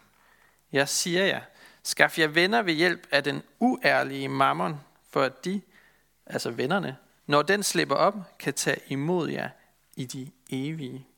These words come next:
boliger." Det er, øh, Guds ord til os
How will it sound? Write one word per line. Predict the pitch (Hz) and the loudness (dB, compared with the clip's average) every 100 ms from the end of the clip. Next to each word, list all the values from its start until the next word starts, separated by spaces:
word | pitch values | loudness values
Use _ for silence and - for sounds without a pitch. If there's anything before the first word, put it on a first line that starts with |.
| _ | _
boliger." | 135 123 143 - 147 _ _ _ _ _ - - - - - _ _ _ | -8 -6 -8 -10 -16 _ _ _ _ _ -20 -20 -20 -20 -20 _ _ _
Det | - 185 180 | 0 0 2
er, | 160 131 127 | 0 0 -2
øh, | 127 123 135 139 _ | -6 -6 -8 -12 _
Guds | 160 170 185 - - | -4 -2 -2 -8 -8
ord | - 160 135 143 | -4 -2 -2 -6
til | - - | -8 -6
os | - 143 - - | -6 -6 -8 -10